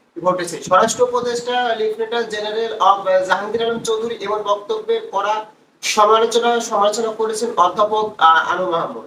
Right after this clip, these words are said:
তিনি বলেন, এটা দুহাজার বারো সালের আমর ঘটনায় আওয়ামী লীগের স্বরাষ্ট্রমন্ত্রীর বক্তব্যের সঙ্গে মিলে যাচ্ছে।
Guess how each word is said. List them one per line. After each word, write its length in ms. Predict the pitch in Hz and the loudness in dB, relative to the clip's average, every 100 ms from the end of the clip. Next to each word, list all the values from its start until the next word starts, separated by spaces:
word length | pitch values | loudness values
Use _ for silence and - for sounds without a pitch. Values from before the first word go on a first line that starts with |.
| _ - | _ -8
তিনি 140 | 233 | 0
বলেন, 320 | 247 247 254 240 - _ _ | 2 4 2 -2 -12 _ _
এটা 220 | 180 226 240 | 0 2 4
দুহাজার 400 | 214 226 233 226 | 4 4 2 4
বারো 260 | 202 226 | 4 4
সালের 340 | 220 233 226 214 | 0 0 2 2
আমর 240 | 202 220 | 2 2
ঘটনায় 400 | 214 208 220 226 | 0 0 2 2
আওয়ামী 320 | 214 190 202 | 4 2 2
লীগের 200 | 214 220 | 0 0
স্বরাষ্ট্রমন্ত্রীর 840 | 208 196 - 220 214 226 220 233 190 | 0 -6 -6 -4 0 0 0 -8 -2
বক্তব্যের 460 | 196 - 208 214 | -4 -2 -6 -6
সঙ্গে 420 | 214 214 202 269 - _ _ | -6 -6 -4 -4 -4 _ _
মিলে 180 | 170 170 | 2 2
যাচ্ছে। 360 | 156 - - | 0 -2 -8